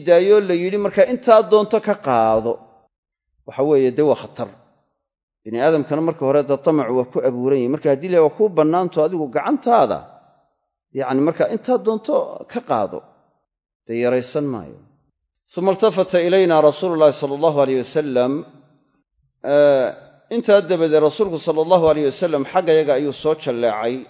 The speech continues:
Burayda ayaa odhanaya. Fa qaala, waxa uu yidhi, "Maa dannukum?" Maxaa malihiinnu yahay? "Maa dannukum?" Muxuu malihiinnu yahay?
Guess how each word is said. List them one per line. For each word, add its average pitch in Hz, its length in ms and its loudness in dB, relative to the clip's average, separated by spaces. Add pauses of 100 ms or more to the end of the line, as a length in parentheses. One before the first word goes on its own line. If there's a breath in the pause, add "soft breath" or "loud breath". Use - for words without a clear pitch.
(240)
Burayda 139 440 -2
ayaa 117 220 -2
odhanaya. 95 440 -10 (1160)
Fa 123 60 -4
qaala, 147 400 4
waxa 151 240 0
uu 156 80 -6
yidhi, 170 320 0
"Maa 160 260 0
dannukum?" 190 640 -2 (240)
Maxaa 196 240 -4
malihiinnu 202 460 0
yahay? 107 300 -8 (840)
"Maa 131 280 -4
dannukum?" 160 600 -4 (260)
Muxuu - 240 -16
malihiinnu 139 440 -8
yahay? 78 240 -16